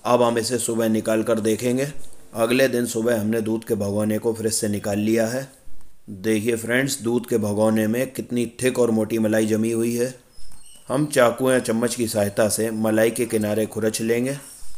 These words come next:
ताकि मलाई बिना टूटे हमारे हाथ में आ जाए। हमने चाकू की सहायता से भगोने के किनारों को खुरचकर दूध की मोटी मलाई को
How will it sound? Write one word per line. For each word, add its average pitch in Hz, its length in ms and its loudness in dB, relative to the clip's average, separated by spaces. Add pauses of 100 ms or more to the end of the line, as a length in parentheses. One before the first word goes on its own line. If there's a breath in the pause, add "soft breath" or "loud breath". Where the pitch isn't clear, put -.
(300)
ताकि 113 360 0
मलाई 113 340 2
बिना 117 300 2
टूटे 110 320 0
हमारे 110 360 0
हाथ 107 260 -2
में 117 160 -2
आ 113 100 2
जाए। 117 280 0 (600)
हमने 120 340 0
चाकू 113 380 -4
की 117 160 -4
सहायता 98 440 -4
से 113 300 -4 (340)
भगोने 104 500 -2
के 107 160 -4
किनारों 107 420 0
को 104 160 -2
खुरचकर 113 640 -2 (640)
दूध 113 380 -2
की 120 140 0
मोटी 110 320 2
मलाई 107 360 0
को 123 260 -4